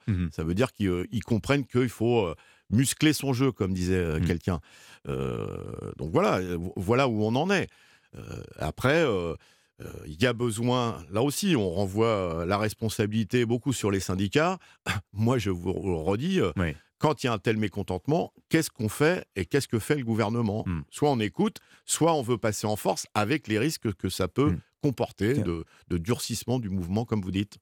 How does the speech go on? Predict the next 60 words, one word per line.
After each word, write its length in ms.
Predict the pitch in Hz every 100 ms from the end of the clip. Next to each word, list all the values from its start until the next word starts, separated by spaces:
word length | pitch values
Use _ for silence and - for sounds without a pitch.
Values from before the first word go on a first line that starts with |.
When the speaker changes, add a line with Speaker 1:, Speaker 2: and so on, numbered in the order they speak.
| -
Speaker 1:
On 60 |
va 100 | 98
parler 200 | 90 95 98
de 40 |
Total 300 | - - 87
Energy 320 | 90 90 92
dans 200 | 92 85
un 60 | 87
instant, 260 | 87 - 98
Philippe 260 | 90 85
Martinez, 340 | 85 - 98 113
mais 180 | 95 90
c'est 160 | - 98
l'une 160 | 98
des 120 | 85 90
entreprises 420 | 90 101 143 123
d'ailleurs 200 | 98 107
où 40 |
la 100 | 90
mobilisation 580 | 92 98 101 95 95 -
syndicale 500 | 95 95 90 - 98
est 40 | 82
la 100 | 80
plus 160 | -
forte 220 | - 95 92
en 40 |
ce 60 | -
moment, 180 | 92 127
notamment 340 | 110 98 107
du 120 | 101
côté 220 | 92 92 92
de 40 |
la 100 | 85
C 180 | - 92
G 140 | 85 90
T, 240 | 135 - - - - _ 90
euh, 120 | 90
dans 120 | 95
les 80 | 92
dépôts 220 | 98 107
de 60 | -
carburant, 540 | 95 85 95 104 180
dans 100 | 160 87
les 80 |
raffineries. 580 | 92 98 - 98 98 160 - - - -
Est-ce 140 | -
que 80 | 226
vous 200 | 175 107
appelez 260 | 92 139
ce 120 | 156 104
matin 340 | 92 117 127 -
à 60 |
un 240 | 87 85 92
arrêt 280 | 95 104 120
de 60 |
la 80 | 87
production 680 | - 92 87 - - 101 113 - _
pétrolière ? 640 | 110 - 82 76 71 - - -
Speaker 2:
Mais... 180 | 120 123 - _ _ _ _ _ _ _ _ _ _ _ _ _
Je, 160 | 90